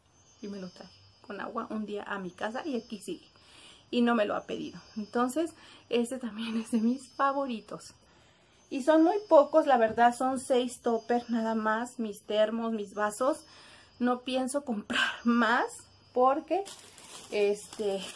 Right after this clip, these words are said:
con eso son suficientes. Y bueno, el más nuevecito que tengo que me puede encantar y que estoy un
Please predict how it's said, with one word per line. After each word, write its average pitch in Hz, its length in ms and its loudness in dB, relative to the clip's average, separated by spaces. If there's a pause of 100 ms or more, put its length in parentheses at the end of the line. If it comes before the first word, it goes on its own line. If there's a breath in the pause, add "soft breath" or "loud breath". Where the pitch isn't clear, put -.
con 240 200 2
eso 233 240 0
son 240 220 2
suficientes. 190 680 -6 (520 loud breath)
Y 262 120 -2
bueno, 240 400 2
el 269 220 10
más 294 240 4
nuevecito 294 680 4
que 247 120 2
tengo 254 400 -2
que 285 100 -2
me 233 140 4
puede 254 240 2
encantar 233 500 4
y 247 80 -4
que 262 120 2
estoy 302 220 0
un 415 100 0